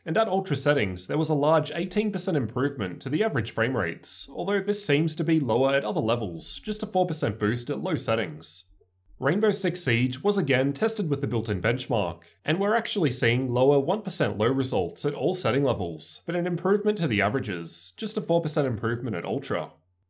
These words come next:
With C P U undervolting, G P U, and C P U overclocking, there were some pretty nice improvements, although it depends on the particular game.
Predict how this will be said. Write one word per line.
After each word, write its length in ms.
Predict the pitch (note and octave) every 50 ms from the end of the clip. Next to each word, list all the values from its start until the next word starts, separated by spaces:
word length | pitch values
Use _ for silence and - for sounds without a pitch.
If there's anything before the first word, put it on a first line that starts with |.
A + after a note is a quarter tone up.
| -
With 180 | C#3+ D3 C#3+ -
C 180 | - - F#3
P 120 | G#3 A3+ A#3
U 100 | A3+ E3+
undervolting, 880 | C3+ A#2+ A#2+ B2+ A#2 C#3 C#3 C#3+ C#3+ D3+ D#3+ D3 D3 D3+ D#3 D3 D3
G 220 | - - C#3 C#3 D3
P 100 | D#3+ D#3
U, 280 | D3 C#3+ D3 C#3+ D#3+ -
and 160 | G#3 G3+ A3
C 220 | G3+ - E3+ D#3+ D#3
P 80 | E3
U 160 | C#3+ A#2 G#2 G2+
overclocking, 840 | G#2+ B2+ B2+ D3+ - - A#2+ G#2+ - A#2 G2 F#2 F2+ F#2+ F#2+ -
there 160 | - E3 F3
were 160 | F3 G#3+ A#3
some 220 | A3 - - A3 G3+
pretty 240 | - E3 E3 G3+ G#3
nice 240 | F#3+ C3+ G#2+ -
improvements, 840 | A#2 F#2+ - A2 G#2+ - B2 - G#2 E2+ F2 - - - - - - - -
although 280 | - F3 F3 G3+ G#3
it 80 | G3+ G3+
depends 360 | G3 F#3+ - G3 G#3 G#3 G3+
on 120 | G3+ G#3+ A3
the 40 |
particular 480 | G#3+ G#3+ D#3 - G#3 G#3 G3 E3+ B2 A2
game. 580 | - A2 G#2+ G#2+ A2 G#2+ F#2 E2+ D#2+ D#2+ D#2+